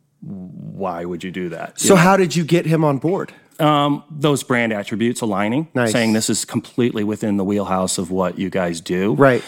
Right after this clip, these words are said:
Speaker 1: You're a connecting company. We just believe that we can connect in other ways. We believe that the, uh, a younger generation," at that time we were targeting a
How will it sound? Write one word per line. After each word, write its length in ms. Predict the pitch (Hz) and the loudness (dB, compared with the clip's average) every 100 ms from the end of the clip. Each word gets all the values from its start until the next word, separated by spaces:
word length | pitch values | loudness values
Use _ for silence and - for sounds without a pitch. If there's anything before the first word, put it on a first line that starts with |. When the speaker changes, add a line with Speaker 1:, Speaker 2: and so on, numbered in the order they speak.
| - | -6
Speaker 1:
You're 120 | 101 101 | -2 0
a 40 | |
connecting 420 | - 107 101 98 | 0 -2 0 -4
company. 380 | - 104 117 110 | -2 -2 0 0
We 100 | 101 | 0
just 220 | 95 - | -2 -4
believe 260 | 95 95 90 | -2 -2 -2
that 120 | 95 | -2
we 100 | 98 | -4
can 140 | 95 | -4
connect 300 | 90 98 87 95 | -4 -4 -2 -2
in 60 | |
other 160 | 92 85 | -2 -2
ways. 340 | 87 95 110 | -2 0 -2
We 60 | 101 | -2
believe 300 | 87 92 87 | -2 -2 0
that 120 | 87 | -4
the, 300 | - 92 85 - | -2 -2 -2 -2
uh, 180 | 104 - | -4 0
a 100 | 98 | 0
younger 360 | 98 98 101 98 | 2 2 2 2
generation," 680 | 98 90 90 95 - 104 | 0 -2 -2 -2 0 0
at 140 | 95 107 | 0 2
that 160 | 104 | 0
time 260 | 113 107 98 | 2 2 2
we 80 | 95 | 0
were 120 | 92 | -2
targeting 520 | - 98 95 92 90 | 0 0 0 -2 -2
a 140 | 87 | -4